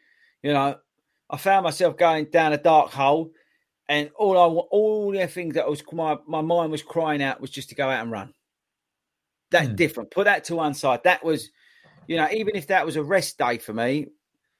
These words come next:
Speaker 1: you know, and I was in that situation where I was in, I still would have gone out and run, because that's my release. That's my thing that I need to do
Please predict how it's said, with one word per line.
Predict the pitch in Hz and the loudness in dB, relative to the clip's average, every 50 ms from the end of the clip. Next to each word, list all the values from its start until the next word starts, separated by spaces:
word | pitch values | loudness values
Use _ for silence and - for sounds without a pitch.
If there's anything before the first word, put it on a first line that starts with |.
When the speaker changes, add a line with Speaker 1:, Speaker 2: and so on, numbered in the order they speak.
| _ _ _ _ _ _ _ _ _ _ _ - | _ _ _ _ _ _ _ _ _ _ _ -2
Speaker 1:
you | 156 160 156 | 0 2 2
know, | 143 135 143 143 - | 4 2 2 0 0
and | 151 151 147 | -2 0 2
I | 147 143 | 2 2
was | 143 143 139 147 | 2 0 -2 -4
in | 156 | -2
that | 156 151 - - | -2 -2 -4 -4
situation | - 135 - - 147 143 139 131 - 143 131 | -10 -12 -8 -4 -2 -2 -2 -2 -4 -6 -4
where | 131 135 | -4 -2
I | 135 135 | -2 -2
was | 131 127 139 | -4 -4 -4
in, | 131 117 110 117 127 127 _ _ _ _ - | -4 -4 -4 -8 -10 -14 _ _ _ _ -8
I | 135 | -8
still | 139 - - 165 147 | -6 -2 0 0 0
would | 135 135 | 0 -2
have | 131 - | -4 -4
gone | 139 139 127 | -4 -4 -4
out | 117 101 | -4 -6
and | 110 113 | -6 -6
run, | 113 107 92 95 _ _ _ _ _ _ _ - | -6 -6 -6 -8 _ _ _ _ _ _ _ -8
because | 139 135 - 160 143 - | -6 -4 -4 -4 -2 0
that's | 165 151 - - - | -2 -2 -2 -4 -6
my | 135 147 143 139 139 135 123 117 _ _ _ _ _ _ _ | -2 0 0 2 0 0 -2 -6 _ _ _ _ _ _ _
release. | - 147 147 139 123 104 98 - - | 0 2 4 4 4 2 2 -4 -4
That's | - 135 - - - | -4 -4 -4 -4 -6
my | 147 139 127 | -4 -4 -4
thing | 127 - - 165 156 147 139 | -4 -6 -6 -4 -2 -2 -2
that | 135 | -2
I | 120 139 135 | -2 -2 0
need | 131 127 127 127 127 - | 0 0 -2 -4 -4 -8
to | - - | -12 -6
do | - 127 117 107 107 101 | -2 0 0 0 0 -4